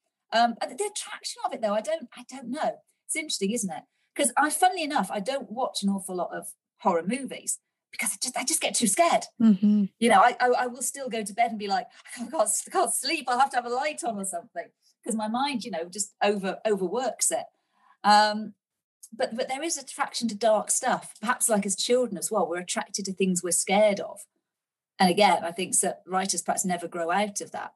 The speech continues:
Speaker 1: The attraction is going into those things, fi-, writing about those things that scare us, and perhaps dissecting them, um,
Speaker 2: Yeah.
Speaker 1: in our stories a little bit as well.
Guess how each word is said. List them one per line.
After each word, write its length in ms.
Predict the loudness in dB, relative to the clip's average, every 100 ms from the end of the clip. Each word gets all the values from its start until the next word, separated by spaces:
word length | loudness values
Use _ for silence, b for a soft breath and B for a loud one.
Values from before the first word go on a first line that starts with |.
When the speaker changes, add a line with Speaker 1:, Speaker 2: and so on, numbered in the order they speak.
| b b 0
Speaker 1:
The 80 |
attraction 440 | 2 2 0 0 -2
is 80 | 2
going 280 | 2 4
into 300 | 4 4 2
those 220 | -2 -2 -4
things, 300 | -4 -6 0
fi-, 260 | 6 6
writing 480 | 6 6 6 4 -2
about 240 | -4 -6 -4
those 180 | -2
things 260 | -2 -2 -6
that 100 | -2
scare 400 | 0 2 0 0
us, 120 | -4 -4
and 100 | 0
perhaps 300 | 2 2 2
dissecting 720 | 2 4 2 0 -2 0 2
them, 240 | 2 -2 -8 _ _ _ _ _ _ 2
um, 420 | 6 8 6 2 -2
Speaker 2:
Yeah. 80 |
Speaker 1:
in 40 | -2
our 100 | 0
stories 520 | 0 0 0 0 2
a 40 |
little 180 | 2 0
bit 140 | -2 -4
as 140 | 0
well. 420 | 2 2 2 -4